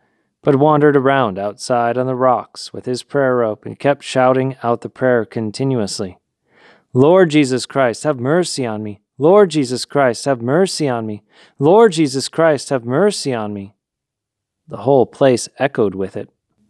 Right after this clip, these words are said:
He had experienced how much the prayer burns the demon, and as he roamed around the rocks, incessantly saying the prayer, suddenly his voice would change and the demon would start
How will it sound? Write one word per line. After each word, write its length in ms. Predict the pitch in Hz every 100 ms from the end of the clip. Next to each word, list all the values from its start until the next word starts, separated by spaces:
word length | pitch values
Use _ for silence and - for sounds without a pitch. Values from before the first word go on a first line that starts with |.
| _ _ _ _ _ _ _ - - _ _
He 260 | - 170 185
had 300 | 139 135 139
experienced 800 | 127 - - 123 123 101 82 -
how 180 | - 143
much 300 | 165 151 -
the 80 |
prayer 340 | 110 - 131 117
burns 540 | 92 113 120 120 98
the 100 | 101
demon, 480 | 95 113 117 104 92 _ _ _ _ _ _ _
and 120 | -
as 180 | 120 127
he 120 | 147
roamed 440 | 127 123 135 143 131
around 300 | 120 127 131
the 100 | 113
rocks, 560 | 113 123 135 - - 156
incessantly 840 | 110 92 - 127 123 131 135 127
saying 420 | 110 135 117 123
the 80 | 123
prayer, 420 | - 131 117 98 _ _ _ _ _
suddenly 500 | - - 131 135 135
his 160 | 139 123
voice 440 | 123 123 123 -
would 120 | 131
change 600 | - 143 127 92 87 - _ _
and 120 | 107
the 60 | 101
demon 460 | 101 127 131 107
would 140 | 95 87
start 500 | - 123 113 -